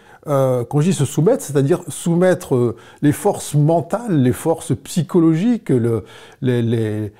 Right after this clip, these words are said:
l'identité égotique, eh bien, soumettre tout ceci à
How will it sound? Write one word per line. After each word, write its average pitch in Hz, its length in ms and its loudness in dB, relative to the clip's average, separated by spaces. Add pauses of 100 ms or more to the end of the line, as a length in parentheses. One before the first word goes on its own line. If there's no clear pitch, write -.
(100)
l'identité 151 640 0
égotique, 170 600 0 (200)
eh 131 80 -2
bien, 143 220 2
soumettre 175 560 2
tout 220 200 -6
ceci 170 520 -4 (500)
à 160 400 2